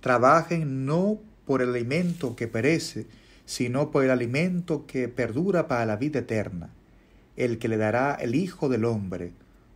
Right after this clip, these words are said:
pues a éste lo ha sellado el Padre Dios". Ellos le preguntaron: "¿Y qué tenemos que hacer para re-, realizar las obras de Dios?".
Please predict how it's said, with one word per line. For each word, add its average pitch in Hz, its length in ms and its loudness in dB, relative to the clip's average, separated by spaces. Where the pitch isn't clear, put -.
pues 107 480 0
a 107 200 0
éste 135 720 0
lo 113 260 0
ha 143 140 4
sellado 151 640 0
el 139 140 0
Padre 107 420 -2
Dios". 87 540 -10
Ellos 127 560 -2
le 110 140 -4
preguntaron: 104 760 -4
"¿Y 196 100 0
qué 269 160 4
tenemos 196 500 4
que - 80 0
hacer 131 420 2
para 120 200 0
re-, 113 160 -4
realizar 117 680 -2
las 110 240 -4
obras 107 380 -2
de 101 100 -2
Dios?". 87 480 -8